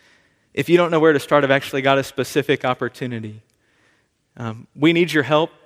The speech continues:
You can help with the youth, children's ministry, but we really need your help in the nursery right now. If you look at the front of your bulletin towards the bottom of the announcements, it says cross-generational opportunities.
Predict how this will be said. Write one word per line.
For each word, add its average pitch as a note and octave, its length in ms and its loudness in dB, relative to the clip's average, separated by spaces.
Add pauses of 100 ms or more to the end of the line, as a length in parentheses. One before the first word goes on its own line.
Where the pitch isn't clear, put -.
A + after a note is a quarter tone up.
(320)
You B2+ 120 -20
can B2+ 120 -10
help B2+ 220 -6
with A#2+ 180 -10
the B2 80 -8
youth, B2+ 540 -10 (680)
children's C3 440 -8
ministry, C3+ 460 -10
but B2+ 280 -8
we E3+ 120 2
really B2+ 420 -4
need C3 220 -6
your C3 120 -4
help C3 220 -8
in C3 80 -4
the A2+ 60 -6
nursery A#2 520 -10 (300)
right C3 200 -14
now. C#3+ 280 -16 (600)
If - 60 -4
you D#3+ 80 6
look D#3 140 4
at - 20 2
the C#3 80 0
front D3 300 -2
of D3 100 -2
your C#3+ 100 0
bulletin C#3 600 -2
towards C#3+ 260 0
the C#3 100 -2
bottom B2+ 400 0
of C#3 120 -4
the C#3 100 -4
announcements, C#3 680 -8
it C3 80 -14
says C#3 260 -6 (240)
cross-generational D3 1600 -2 (260)
opportunities. D#3+ 1040 -4